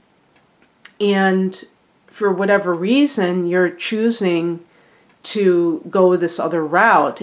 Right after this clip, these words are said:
and it's creating more obstacles for you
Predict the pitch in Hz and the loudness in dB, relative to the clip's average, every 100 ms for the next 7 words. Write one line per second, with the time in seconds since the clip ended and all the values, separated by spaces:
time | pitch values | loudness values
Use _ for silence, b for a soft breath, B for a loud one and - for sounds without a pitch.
0 | 165 180 170 170 160 190 190 - - - | -4 -2 0 -2 -2 -4 -4 -8 -10 -2
1 | 208 214 214 208 185 175 185 180 175 - | 2 2 2 0 0 -4 -8 -4 0 2
2 | 233 - 208 185 165 - - 160 147 151 | 2 0 -8 -6 -8 -10 -8 -6 -6 -8
3 | 143 131 | -8 -8